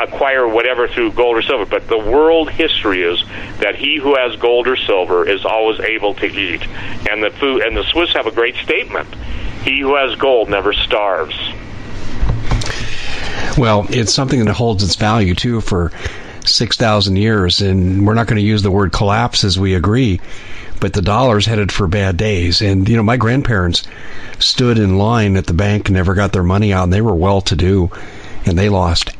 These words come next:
Speaker 2: everything, and I mean everything. My mom was raised in poverty as a result. So, Steve, this is coming here, and people don't realize it. And those that come out the other side, there are always people that come out of a catastrophe.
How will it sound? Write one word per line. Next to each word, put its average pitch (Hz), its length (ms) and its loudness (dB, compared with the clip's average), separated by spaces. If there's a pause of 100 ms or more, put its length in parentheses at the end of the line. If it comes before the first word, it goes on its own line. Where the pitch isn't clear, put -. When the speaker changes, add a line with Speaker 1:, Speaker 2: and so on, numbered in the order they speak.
(140)
Speaker 2:
everything, 95 1040 0 (140)
and 104 140 0
I 113 140 0
mean 92 300 2 (100)
everything. 95 840 0
My 98 140 2
mom 107 320 2
was 92 220 2
raised 95 400 2
in 73 140 2
poverty 98 640 0
as 87 140 2
a 85 80 2
result. 95 520 2 (840)
So, 101 200 0
Steve, 135 460 2 (580)
this 143 300 4
is 135 100 2
coming 147 420 2
here, 135 420 2 (140)
and 107 140 0
people 127 300 2
don't 117 200 2
realize 95 580 2
it. 95 120 -2 (540)
And 101 100 2
those 120 280 2
that 123 100 0
come 123 200 0
out 120 200 0
the 107 120 2
other 107 180 2
side, 131 340 0
there 95 100 2
are 95 60 2
always 120 280 2
people 127 300 2
that 107 80 0
come 120 140 2
out 117 120 0
of 110 80 0
a 104 60 0
catastrophe. 120 760 0